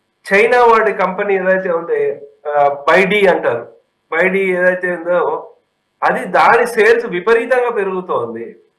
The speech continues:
So దాని మోడల్స్ వాటి వల్ల కాంపిటీషన్ దెబ్బ పడుతోంది. అలాగే ఎవరైతే యూరోప్, యుఎస్ మార్కెట్‌లో ట్రెడిషనల్, ఆ, ఎవరైతే ఉన్నారో కార్ మేకర్స్, Volkswagen కానివ్వండి, బిఎండబ్ల్యూ, జనరల్ మోటార్స్, Kia వీళ్ళందరూ ఏంటంటే వీళ్ళు కూడా కొత్త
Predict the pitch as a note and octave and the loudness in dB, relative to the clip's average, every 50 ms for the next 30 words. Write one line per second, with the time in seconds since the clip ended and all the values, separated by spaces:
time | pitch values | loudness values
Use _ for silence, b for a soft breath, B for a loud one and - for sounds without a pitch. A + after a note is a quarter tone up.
0 | _ _ _ _ _ _ _ _ _ _ _ - F#3 F3+ F3+ E3 E3+ F#3+ A3 A#3+ | _ _ _ _ _ _ _ _ _ _ _ -6 -6 -2 2 4 4 4 4 2
1 | A#3 A3+ G#3 G#3 A3 A3+ A3+ A3+ A3 A3 A3 A3 G#3+ G3+ F3+ E3 E3 F3+ G3+ G3 | 2 2 2 4 4 4 4 2 0 0 0 -2 -2 0 2 2 4 4 2 2
2 | G3+ G#3+ G3+ G3+ G3 G#3+ G#3+ G3+ - - F3 F#3 F#3+ F#3+ F#3 G3 G3 G#3+ G#3 G3 | 0 -2 0 0 0 0 -2 -4 -2 0 2 2 2 2 -2 -6 -6 -6 -6 -4
3 | F3+ E3 D#3+ F3 E3+ E3+ E3 D#3 - D3+ D3+ C3 A#2+ A#2+ A2+ A#2+ B2 - - _ | -4 -2 -2 -2 0 0 0 0 0 -2 -2 -2 -2 -4 -8 -10 -12 -12 -14 _
4 | _ _ _ _ _ _ _ _ _ _ _ _ _ _ _ _ - D3+ E3+ G3 | _ _ _ _ _ _ _ _ _ _ _ _ _ _ _ _ -2 2 4 4
5 | A#3 A#3 A#3 A#3 A3+ - - - - - _ _ _ _ _ _ - - D3 D3+ | 6 6 6 4 4 2 0 -4 -12 -20 _ _ _ _ _ _ -10 0 2 2
6 | E3+ F#3 G#3 G#3+ G#3+ G#3+ A#3 G#3+ F#3+ F3+ F#3 F#3 F3+ E3 E3 E3+ F#3 G3+ G#3 G#3 | 2 4 4 2 4 4 4 2 4 0 -2 -4 -6 -6 -4 0 2 2 2 0
7 | G#3 G3+ G3 G3+ G3 G3 F#3+ F#3 F#3+ F3+ F#3 F#3+ F#3 F#3 F#3 F3 F3 F3+ F3+ F3+ | 0 -4 -6 -4 -2 -2 -4 -4 -4 -4 -4 -6 -6 -4 -2 -2 -2 -2 -2 -4
8 | F3+ F3+ F3+ F3 - - D#3+ E3+ G3 F#3+ - G3 F#3+ F#3+ F#3+ F3+ F3 F3 E3+ E3+ | -6 -6 -6 -8 -6 -6 -2 -2 -2 -4 -2 -2 -2 0 0 -2 -2 -2 -2 0
9 | E3 E3 D#3+ D#3 D3+ D3 D3+ D3 C#3+ C#3 C#3 C#3 C#3+ C#3+ D3+ D3 D3+ D#3 F3 E3 | 0 2 2 2 2 0 -2 -2 0 0 2 2 0 2 2 2 2 2 0 0
10 | E3+ E3 D#3 D#3+ E3+ E3+ E3 C#3+ - - D3 D#3+ F3+ F3+ F3+ F3+ E3+ E3+ - D3 | -2 -4 -4 -2 -2 -2 -2 -2 0 2 4 4 4 2 0 -2 -2 -2 -4 -4
11 | - - - - A#2+ B2 C3 B2 - B B B B B _ _ _ A#2 C3+ E3+ | -6 -6 -8 -6 -4 -4 -4 -6 -8 B B B B B _ _ _ 2 4 4
12 | A3 - - F#3+ F3 F3 F3 F3+ F3 F3 F3 E3 E3 E3 F3 F3 F3 F3 E3+ E3 | 4 2 2 2 2 4 4 4 2 2 2 0 0 0 2 0 0 0 0 -2
13 | D#3 D3 D3 D#3+ E3+ E3+ E3+ E3 D#3 D#3+ E3 F3 F3 E3+ E3+ E3+ D#3+ D3+ D#3 D3 | -6 -6 -4 -4 -2 -2 0 -2 -2 -2 -4 -6 -6 -6 -6 -8 -2 -2 -2 0
14 | D#3+ E3 E3 D#3+ D#3+ D#3+ E3 E3 E3 D#3+ D3+ - F3 E3 D#3 - E3 E3 D#3+ E3+ | 0 -2 0 2 2 2 2 2 2 0 -2 -2 -4 -6 -8 -6 -4 0 2 2
15 | E3+ E3 D3 C3+ D3+ E3+ F#3 G3 F#3 F3+ F#3+ G3 G3 F#3+ F#3 F3 F3 E3+ E3+ A3+ | 2 2 0 0 -2 -2 2 2 2 2 2 2 2 2 2 0 -2 -2 -2 -4
16 | A#3 - G3+ F#3+ F3 E3+ F3+ G3 G#3+ A3 G#3+ G3+ G#3 G#3 G#3 - F#3 F#3 F#3 G3 | -4 -4 -4 -4 -4 -4 -6 -2 -2 -2 0 2 2 0 2 0 -4 -4 0 -2